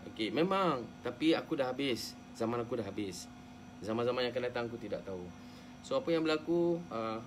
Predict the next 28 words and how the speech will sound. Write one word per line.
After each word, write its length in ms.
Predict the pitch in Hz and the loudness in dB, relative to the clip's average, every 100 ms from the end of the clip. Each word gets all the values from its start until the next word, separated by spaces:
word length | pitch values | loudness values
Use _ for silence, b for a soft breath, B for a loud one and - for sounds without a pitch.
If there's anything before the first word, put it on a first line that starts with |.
| - | -4
sekarang 320 | 131 139 147 | 2 4 4
ni, 120 | 143 170 - - - - - - - - - - - - - - - | 2 -2 -8 -18 -18 -16 -16 -16 -16 -16 -16 -16 -16 -16 -16 -16 -14
ah, 800 | - 104 107 107 110 110 104 98 - - - - | -8 -4 -2 0 0 0 0 -2 -4 -12 -16 0
kalau 180 | 131 151 | 4 4
aku 160 | 156 190 | 4 4
nak 80 | |
menghalkan 640 | 165 160 151 160 151 156 139 | 4 4 4 2 4 2 2
pasal, 480 | 139 160 143 135 123 | 0 2 4 2 0
ah, 160 | 110 | 0
barang 320 | 117 127 160 | 2 4 4
yang 160 | 143 135 | 4 6
rare 160 | 143 110 | 6 6
ni 160 | 120 - | 2 0
untuk 160 | 120 90 | 0 0
anak-anak, 560 | 123 117 120 110 104 - B B B - | 2 0 0 0 0 -4 B B B -10
aku 240 | 117 117 | -4 2
rasa 300 | 127 135 151 | 4 4 0
dengan, 400 | 135 127 131 131 131 - B B B B - | 0 0 2 2 2 -6 B B B B -8
ah, 480 | 117 117 117 113 - | -2 2 2 2 -2
apa 240 | - 127 151 | -4 0 4
yang 320 | 143 139 135 | 4 4 4
berada 480 | 123 131 - 135 139 | 4 4 4 2 2
sekarang 320 | 139 131 123 | 0 2 2
ni. 80 | 110 | 2
Sekarang 240 | 156 147 | 2 2
zaman 320 | 135 139 139 | 2 2 4
dah 80 | 127 | 4
moden, 480 | 120 120 123 113 110 | 4 4 6 6 6